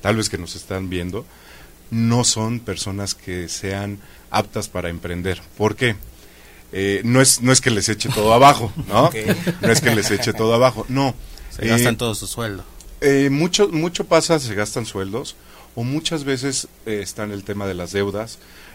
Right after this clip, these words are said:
Speaker 1: eh, y todo esto, para emprender, lo vas a tener que estar viviendo en el día a día.
Speaker 3: Claro.
Speaker 1: Mucha gente no está dispuesta a salir de esa zona de confort, y entonces, evidentemente, no es para todos el ser emprendedores.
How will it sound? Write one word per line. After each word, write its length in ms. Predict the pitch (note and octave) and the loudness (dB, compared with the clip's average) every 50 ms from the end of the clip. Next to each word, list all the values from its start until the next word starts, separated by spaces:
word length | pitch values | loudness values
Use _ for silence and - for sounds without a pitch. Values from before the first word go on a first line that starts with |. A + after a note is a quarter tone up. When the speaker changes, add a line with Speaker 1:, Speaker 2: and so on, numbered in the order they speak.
| - - | -12 -6
Speaker 1:
eh, 460 | A2 A2 A2 A2 A2 A2 G#2+ A2 - - - | -2 0 2 4 4 4 2 2 0 -2 -8
y 80 | B2 A#2 | -8 -6
todo 320 | - - F3 F#3 A3 G#3 | -2 -2 0 4 4 4
esto, 400 | E3 D3 - - - F3 - - - - - - - | 4 4 2 0 -2 -2 -2 -2 -8 -20 -20 -14 -6
para 240 | - G#2 G2 G2 G2+ | -2 0 0 2 2
emprender, 560 | G#2 G2+ F#2 A2+ G#2 G2+ G2+ G#2 B2 D#3 F3+ - - - - - - - - - - - | 0 -2 -2 -2 -2 -2 -2 -2 -4 -6 -6 -10 -20 -20 -20 -20 -20 -20 -20 -20 -18 -14
lo 160 | G2+ G2+ G2+ | -8 -6 -4
vas 200 | G2+ A2 G#2+ - | -4 -4 -4 -4
a 60 | A#2+ | -6
tener 360 | A2+ - G#2 F#2+ G2+ G#2+ A2+ A2 | -8 -8 -8 -8 -6 -8 -8 -8
que 80 | - | -10
estar 280 | G#2 - - A2 G#2+ A2 | -10 -8 -8 -6 -6 -4
viviendo 540 | G2+ G2 F#2+ G2+ G#2 G#2 G#2 G#2+ A2+ - - - - - - | -4 -4 -2 -2 -2 0 0 -2 -2 -4 -6 -12 -20 -18 -14
en 120 | F#2+ F#2+ | -12 -10
el 140 | F#2 F2 F2+ | -10 -10 -8
día 200 | F#2+ G2 G2 F#2 | -8 -8 -8 -8
a 20 | F2+ | -10
día. 180 | F2+ E2 E2 - - - - - - - | -12 -12 -14 -16 -20 -20 -20 -20 -20 -18
Speaker 3:
Claro. 320 | A#2+ A#2 A#2 A#2 A2+ A2 - - - - | -16 -14 -14 -14 -14 -16 -18 -18 -12 -6
Speaker 1:
Mucha 300 | B2+ C3 C#3+ C3+ - D3+ | -4 -2 0 2 2 2
gente 320 | C3 C#3+ C#3 C3+ A#2+ C#3+ | 4 2 2 2 2 2
no 120 | C3 C3 B2+ | 2 2 0
está 220 | - - - C3 | -2 -4 -4 -4
dispuesta 680 | A#2+ G#2+ - - - B2 B2 A#2+ - - A#2+ B2 - - | -4 -4 -8 -8 -6 -6 -6 -6 -4 -4 -2 -2 -2 -4
a 460 | - G2 G2 F#2+ F#2+ F#2+ F#2+ F#2+ F#2 | -4 -4 -2 -2 -2 -2 -2 -4 -4
salir 340 | - - G2+ G2+ A2 A2+ G#2 | -4 -6 -6 -4 -4 -4 -4
de 80 | G#2+ | -2
esa 160 | G#2+ - - G2 | -4 -4 -4 -6
zona 260 | - G#2 G2 G2+ F#2+ | -8 -6 -6 -4 -4
de 100 | F2+ F2+ | -6 -6
confort, 380 | - F#2 F2+ E2+ G2 F2+ - - - - - - - - - - - - - - - - | -8 -12 -10 -8 -10 -10 -12 -12 -20 -20 -20 -20 -20 -20 -20 -20 -20 -20 -20 -18 -10 -4
y 100 | A2+ B2 | -2 -2
entonces, 380 | B2 - E3+ E3 - B2 A2+ A2+ | 0 0 0 -2 -2 -2 -4 -2
evidentemente, 840 | G2+ F#2 G2+ G2 G#2+ G#2+ G#2+ A2 A2 A2 A2 G#2 G2 G#2+ A2 A2+ A2 - - - - - - | -2 -2 -2 -4 -4 -4 -2 -2 -2 -2 -2 -4 -2 -4 -4 -6 -6 -10 -18 -18 -16 -12 -10
no 160 | G#2 A2 A2 | -6 -6 -6
es 80 | G#2 | -6
para 240 | - - G#2+ G2 F2+ | -6 -6 -6 -6 -6
todos 340 | F2 - F#2+ F#2 G2+ F#2+ - | -8 -8 -10 -10 -10 -10 -12
el 140 | F#2 E2+ E2 | -12 -12 -12
ser 180 | - G2 F2+ | -10 -8 -6
emprendedores. 840 | F#2 E2+ - - F2 F#2 F#2 G2 G#2+ A2 B2+ B2 - - - - | -6 -6 -8 -6 -6 -4 2 2 6 6 6 4 2 -4 -14 -16